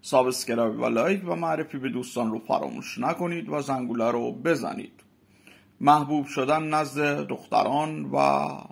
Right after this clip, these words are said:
بانوان. خواهران و دختران عزیزی به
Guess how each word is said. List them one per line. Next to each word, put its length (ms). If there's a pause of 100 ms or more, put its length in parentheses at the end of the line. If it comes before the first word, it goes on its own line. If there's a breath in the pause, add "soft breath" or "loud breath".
(120)
بانوان. 720 (1500 soft breath)
خواهران 560
و 360
دختران 560
عزیزی 540
به 380